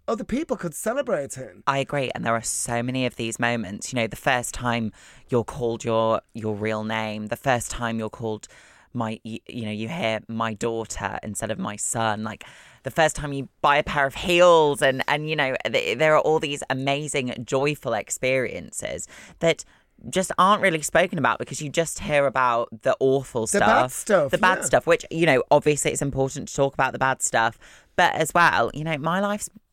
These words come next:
Speaker 2: great. I'm f-, I'm fine.
Speaker 1: And actually, we're talking a lot about names and things, but, uh, th-, since we last had you on the show, you've done lots of exciting things in your life.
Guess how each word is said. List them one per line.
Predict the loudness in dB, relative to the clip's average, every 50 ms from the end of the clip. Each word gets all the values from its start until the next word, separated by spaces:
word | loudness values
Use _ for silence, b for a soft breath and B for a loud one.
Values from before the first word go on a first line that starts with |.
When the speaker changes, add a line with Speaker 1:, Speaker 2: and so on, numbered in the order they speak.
| _ _ -6
Speaker 2:
great. | 0 2 4 4 4 4 2 0 0 0 -2 0 2
I'm | 2 2 2 0
f-, | -4 -8 -14 -20 _ _ -8 0 2
I'm | 4 4 4 2
fine. | -2 0 2 2 4 4 6 6 6 4 4 2 0 -4 -4 -4 -6 -8 b b b b b b b 0
Speaker 1:
And | 2 2 2 2 0 -2 -4 -4 -6 -8 -2 2
actually, | 2 2 2 0 -4 -2 0 2 2
we're | 2 2
talking | 2 4 4 4 4 4 2 0 2
a | 2
lot | 2 2 2
about | 2 2 0 0 0
names | 0 2 2 4 2 2 0 0 -2 -2
and | -2 -4 0
things, | 2 2 2 2 0 -2
but, | 2 2 2 4 2
uh, | -2 -6
th-, | -6 -10 -14 -20 -20 -14 -12 -10 -10
since | -8 0 2 2 2 2 -2 -4 -4
we | -4 -4 -2
last | 0 0 0 -2 -2
had | -2 -4 -2 -2
you | -2 -2
on | -2 0 -2
the | -2
show, | -2 0 2 4 4 4 2 0 0 0 0 0
you've | -2 -4 -4 -2 -2
done | -2 0 0 -2 -4 -6
lots | -6 0 2 2 2 2 0 -6
of | -8
exciting | -8 -8 -6 -4 -4 -4 -4 -4 -8 -8
things | -8 -10 -10 -8
in | -8 -8
your | -6 -6
life. | -4 -4 -6 -6